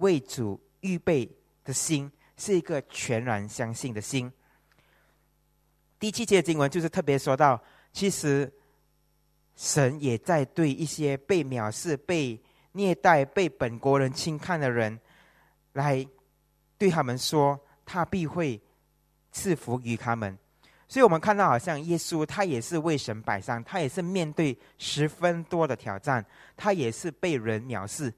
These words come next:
被本国人所无视，所以他就是一个最好的一个例子。当然，我们现实生活中里面其实也是有很多真实的例子。就比如说，当我们坚定为神摆上的时候，我们的挑战是很真实的。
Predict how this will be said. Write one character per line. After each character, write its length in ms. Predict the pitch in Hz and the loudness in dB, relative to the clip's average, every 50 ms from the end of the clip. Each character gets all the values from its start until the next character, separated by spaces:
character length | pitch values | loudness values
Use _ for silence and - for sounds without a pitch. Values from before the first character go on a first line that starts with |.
| _ - | _ -2
被 180 | - 170 135 | -2 -2 -2
本 260 | - - - 113 101 101 | -2 -4 -6 -6 -6 -4
国 180 | - 127 131 127 | -2 0 0 0
人 160 | 123 117 117 | 0 -2 -6
所 180 | - - 110 - - | -6 -8 -8 -8 -8
无 100 | 107 110 | -8 -8
视， 300 | 117 - - 160 113 - _ _ _ _ _ _ | -6 -6 -4 -4 -6 -8 _ _ _ _ _ _
所 140 | - - 220 | -8 -4 -2
以 20 | |
他 160 | 196 - 202 190 | -2 -2 -2 -4
就 160 | - 208 196 | -4 -4 -6
是 160 | - - 196 | -4 -2 -2
一 100 | 175 165 | -2 -2
个 240 | 147 - 151 127 110 | 0 0 0 0 0
最 220 | - - 185 165 113 | -2 -4 -6 -6 -6
好 200 | - - 110 98 | -4 -4 -4 -4
的 120 | - 113 | -4 -4
一 40 | 120 | -2
个 100 | 120 135 | -2 -4
例 240 | 127 147 151 123 98 | -2 0 -2 -2 -4
子。 220 | - - - - _ _ _ _ _ _ _ _ _ _ _ _ _ _ _ _ | -8 -14 -18 -18 _ _ _ _ _ _ _ _ _ _ _ _ _ _ _ _
当 160 | - 240 233 208 | 4 4 6 6
然， 180 | 190 185 185 | 6 2 2
我 60 | 160 | 2
们 140 | 139 139 147 | 0 0 0
现 260 | - - 226 214 180 | -2 2 4 4 4
实 160 | 151 - 147 139 | 4 0 -6 -4
生 180 | - 156 139 | -2 0 0
活 140 | 127 135 131 | 0 0 -2
中 160 | - 139 127 | -2 -2 -6
里 80 | 117 104 | -6 -4
面 160 | 123 135 123 | -4 -4 -4
其 140 | - - 147 | -4 -4 -6
实 140 | - - 139 | -4 -4 -4
也 120 | 139 117 | -4 -4
是 140 | 101 - 147 | -6 -4 -4
有 100 | 131 113 | -6 -6
很 300 | 101 - - - 110 98 | -6 -8 -6 -6 -6 -4
多 220 | 98 - 127 123 123 - | 0 0 0 0 0 0
真 180 | - 143 127 131 | -2 -2 -2 -2
实 160 | 120 - 120 | -8 -10 -6
的 100 | 110 110 | -6 -4
例 140 | 104 131 120 | -4 -4 -6
子。 220 | 104 - - - _ _ _ _ _ _ _ _ _ _ _ _ _ _ _ | -8 -10 -16 -20 _ _ _ _ _ _ _ _ _ _ _ _ _ _ _
就 120 | - 208 202 | -4 -2 0
比 80 | 147 | 0
如 120 | 131 127 123 | 2 2 0
说， 320 | - - 151 135 135 131 - | 0 2 2 2 2 2 0
当 180 | - 175 180 | 2 2 2
我 100 | 156 123 | 2 0
们 180 | 113 113 117 127 - | -4 -4 -8 -8 -6
坚 240 | - 175 175 160 151 | -2 0 0 0 0
定 240 | - 196 170 147 139 | -2 -2 -2 0 2
为 180 | 175 165 143 | 2 2 2
神 300 | 123 - - 131 110 113 117 | 2 0 -2 -2 -2 -4 -2
摆 220 | - - 104 95 | -2 0 0 0
上 200 | 98 - - 135 | 0 -2 -2 -2
的 80 | 120 113 | -2 -4
时 200 | 107 - - 107 | -6 -6 -8 -4
候， 240 | 101 135 127 110 - _ _ _ _ _ _ _ _ _ _ _ _ | 2 2 2 2 0 _ _ _ _ _ _ _ _ _ _ _ _
我 100 | - 127 | -6 -4
们 140 | 123 143 175 | -2 0 0
的 60 | 156 | 0
挑 260 | - - 151 - 208 | -2 -2 -2 -2 -2
战 240 | - - 151 135 120 | 0 0 0 -2 -2
是 160 | 117 - 143 | -2 -4 -6
很 220 | 127 - 117 101 95 | -6 -4 -6 -10 -6
真 240 | - - 131 123 120 | -2 0 0 0 0
实 180 | - - 104 | -4 -6 -6
的。 160 | 95 107 95 | -6 -6 -8